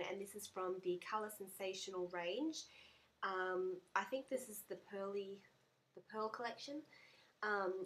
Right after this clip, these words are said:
but it's in one oh nine Rosy Dream, and I'm not usually a fan of, like, pearl lipsticks that give your lips that sort of pearl frosty kind of finish,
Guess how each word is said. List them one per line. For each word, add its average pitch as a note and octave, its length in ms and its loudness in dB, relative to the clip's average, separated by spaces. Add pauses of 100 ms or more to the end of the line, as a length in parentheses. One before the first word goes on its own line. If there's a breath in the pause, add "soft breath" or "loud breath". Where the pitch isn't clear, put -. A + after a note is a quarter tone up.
but G#3 100 -2
it's - 160 -2
in A3+ 120 6
one B3 140 8
oh A#3+ 140 4
nine G#3 260 2 (140)
Rosy G3 420 0
Dream, E3+ 440 0 (320)
and F#3 120 0 (340 loud breath)
I'm D#4 120 10
not B3 260 8
usually C4 380 4
a A#3 200 0
fan A3 200 2
of, G#3+ 120 -2
like, F3 120 0 (220)
pearl G3 280 2
lipsticks - 440 -2
that F#3+ 160 -8
give G3 180 -6
your F3+ 220 8
lips F3 300 4
that - 200 -2
sort F#3 120 0
of - 220 -4
pearl F3+ 220 4
frosty F#3+ 640 -4 (140)
kind F#3 180 -2
of F3 180 -2
finish, B3 420 0